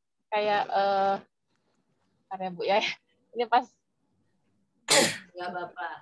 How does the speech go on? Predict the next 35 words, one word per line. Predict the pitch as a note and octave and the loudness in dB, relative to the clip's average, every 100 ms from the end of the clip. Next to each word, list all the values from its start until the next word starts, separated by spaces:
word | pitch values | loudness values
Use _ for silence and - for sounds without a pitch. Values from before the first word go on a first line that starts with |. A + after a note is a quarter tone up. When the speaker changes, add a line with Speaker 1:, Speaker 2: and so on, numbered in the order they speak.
| _ _ _ _ _ _ - _ _ - | _ _ _ _ _ _ -20 _ _ -20
Speaker 2:
Oke. | G3+ G#3 | -12 -2
Speaker 1:
Iya, | A3 G#3+ | 2 4
jadi, | G#3 A#3 D4 E4+ | 6 4 4 4
eh, | A3+ A#3 | 4 6
waktu | A#3 A#3 B3+ B3+ | 6 4 0 0
usia | B3+ A#3+ A#3+ A#3+ A#3+ - | 0 2 4 4 2 -2
lima | A3+ A#3 | -6 -2
tahun | - B3 B3 | 0 0 0
itu | D#4+ E4 | -2 0
saya | B3 | 0
kasih | B3 A#3 A#3+ | 0 -4 -4
vitamin | A#3 - A3+ A3+ A3+ | -6 -4 -6 -6 -8
itu | A3 | -6
memang | D4+ B3+ C#4 D4+ _ _ | -6 -4 -4 -6 _ _
progresnya | - A3 A#3 A#3 C4 C#4+ - - | -2 2 2 2 2 0 -2 2
nggak | A#3 A3+ | 4 4
ada, | G#3+ - | 4 4
eh, | G#3 G3+ | 4 6
ada | A#3 G#3+ A#3 | 4 6 4
sih, | - G#3 - | 4 -2 -2
tapi | - C4 - _ _ _ - | -4 -2 -2 _ _ _ 0
nggak | A#3 G#3+ - | 4 4 0
se-, | - A#3+ A#3+ A#3+ A#3 A3+ A#3 - | 2 4 6 6 4 2 0 -2
sesignifikan | B3 A#3+ C4+ - A#3 A#3+ A#3+ A3 | -2 -2 -6 -6 -6 -4 0 2
yang | A3+ A#3 | 2 -4
sekarang | - A#3 A3+ B3 C4 - _ - | -2 2 2 2 -4 -12 _ -6
semenjak | A3 G#3+ G#3+ G#3+ | -4 -2 -2 -2
kita | G#3 A3 | 0 2
gabung | G3 F#3+ B3 | 2 0 -2
ke | B3+ G#3 G#3 _ _ _ | 0 0 -2 _ _ _
protokol | A3 A3 A3 G#3+ | 0 2 4 4
dokter | G3+ - A3+ | 4 2 2
Ali | G#3 A#3 A3+ G#3 | 4 4 4 2
gitu | F#3 F#3 F#3 | 0 -6 -6
kan. | G3 A3 | -4 -2